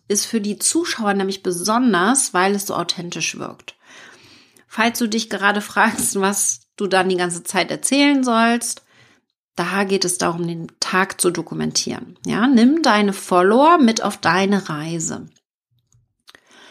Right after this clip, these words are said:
Sollst du jetzt da auf ganz normale Beiträge verzichten? Nee,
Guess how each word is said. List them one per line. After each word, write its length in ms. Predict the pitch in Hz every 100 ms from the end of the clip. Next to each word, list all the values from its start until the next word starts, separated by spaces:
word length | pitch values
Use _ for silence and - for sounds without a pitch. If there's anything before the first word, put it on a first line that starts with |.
| - - _ _ -
Sollst 360 | 185 214 240 254
du 40 |
jetzt 300 | 226 214 -
da 280 | 202 190 -
auf 440 | - 175 175 - 190
ganz 260 | 190 226
normale 400 | 226 208 185 190
Beiträge 540 | 175 180 180 - 180 170
verzichten? 920 | - 160 - 240 294 - - 285 214
Nee, 380 | 180 233 320